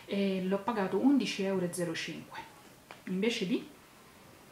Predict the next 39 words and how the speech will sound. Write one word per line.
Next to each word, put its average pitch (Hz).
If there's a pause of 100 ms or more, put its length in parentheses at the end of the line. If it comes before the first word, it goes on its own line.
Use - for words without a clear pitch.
(640)
boh, 175
quanto 247
costava? - (880)
Tredici 196
euro. - (580)
E 311
poi 202
ho 233
preso 196
un 202
libro 170 (540)
L'ho 196
preso 180
perché -
ho 190
letto 202
la, 175
la 190
trama 190
e -
mi 170
ha 170
fatto 180
simpatia 175
e 180
mi 180
piaceva 185
la 202
copertina, 175
mi 180
piaceva 220
il 302
ti-, 202
il 190
titolo, 175
Piccolo, 208
Piccoli 220
Limoni 185
Gialli. 165